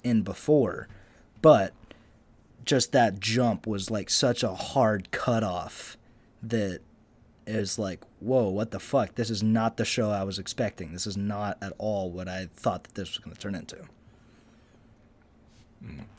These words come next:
Speaker 2: I, I get that. Like, so, I mean, I do like it, like you were saying too, but I do admit when it did that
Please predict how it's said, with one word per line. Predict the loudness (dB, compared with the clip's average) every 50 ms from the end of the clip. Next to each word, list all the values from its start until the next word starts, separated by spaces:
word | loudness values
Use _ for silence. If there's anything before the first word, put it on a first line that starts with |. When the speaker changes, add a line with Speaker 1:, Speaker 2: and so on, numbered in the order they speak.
| -8 -2 2
Speaker 2:
I, | 2 2 4
I | 4
get | 4 4 4 4 4
that. | 2 2 2
Like, | 2 0 0
so, | 0 2 2
I | 2 4
mean, | 2 2
I | 4 4 4
do | 4 4 4 4 6
like | 6 4 4 4 2
it, | 2
like | 2 0 0 0
you | -2
were | -2 -2
saying | -2 -4 -6 -4
too, | -2 -2 -2 -2
but | 0 0 0
I | 0 0
do | 0 0 0
admit | 0 0 -2 -4 -4 -4 -6
when | -6 -6 -4 -4
it | -4 -4
did | -4 -4 -4 -2
that | -2 -2 -2 -4 -6